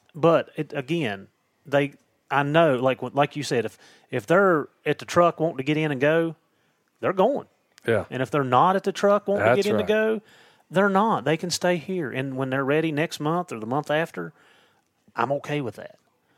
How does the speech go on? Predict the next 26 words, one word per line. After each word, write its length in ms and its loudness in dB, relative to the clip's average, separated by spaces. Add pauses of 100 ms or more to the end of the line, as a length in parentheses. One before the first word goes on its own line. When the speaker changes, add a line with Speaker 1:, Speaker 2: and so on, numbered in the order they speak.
(120)
Speaker 2:
Yeah. 240 -6
Speaker 1:
Um, 420 -6 (360)
so 380 2
we've 200 -2
got 220 6
us 100 0
up 160 2
to 100 -4
six 300 -4
months, 480 -4 (180)
okay? 420 -2 (600)
You 120 -6
should 180 -6
be 100 0
doing 440 0
all 340 2
those 240 4
things 260 -2
that 140 -2
you 100 -6
can 520 -4 (440)
up 220 0
to 80 -4
that 220 2
age. 380 -6
Now 400 2